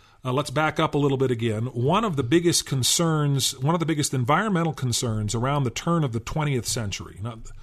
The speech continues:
whenever I say turn of the century, I always think of nineteen hundred, but actually we should be thinking about two thousand. But in nineteen hundred, one of the biggest concerns in urban areas was horse poop. You had buggies running through all of these busy cities, and you had horses everywhere,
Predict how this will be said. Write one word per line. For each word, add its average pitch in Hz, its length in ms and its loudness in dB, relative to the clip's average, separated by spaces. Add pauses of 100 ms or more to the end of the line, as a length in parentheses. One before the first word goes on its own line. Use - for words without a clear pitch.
(220)
whenever 143 220 0
I - 20 -2
say 123 160 -2
turn 147 180 -2
of 120 80 -2
the 113 60 -2
century, 113 420 -2
I 110 80 -2
always 113 260 -2
think 117 160 -4
of 98 80 -12
nineteen 117 360 -4
hundred, 95 400 -4
but 101 120 -4
actually 101 380 -6
we 101 140 -8
should 107 200 -6
be 98 100 -8
thinking 107 300 -8
about 98 220 -10
two 127 140 -8
thousand. 123 440 -6 (540)
But 135 100 -2
in 135 120 4
nineteen 175 480 4
hundred, 135 520 2 (420)
one 175 200 4
of 196 80 -2
the 165 80 2
biggest 185 340 6
concerns 135 680 0
in 127 100 0
urban 151 300 2
areas 113 580 0 (500)
was 180 220 6
horse 254 340 4
poop. - 400 -6 (880)
You 143 160 2
had 131 300 0
buggies 165 580 6
running 170 380 6
through 165 560 8
all 160 280 6
of 165 60 4
these 143 180 2
busy 151 300 6
cities, 143 560 2
and 127 220 2
you 131 100 4
had 127 160 2
horses 185 500 4
everywhere, 101 680 -2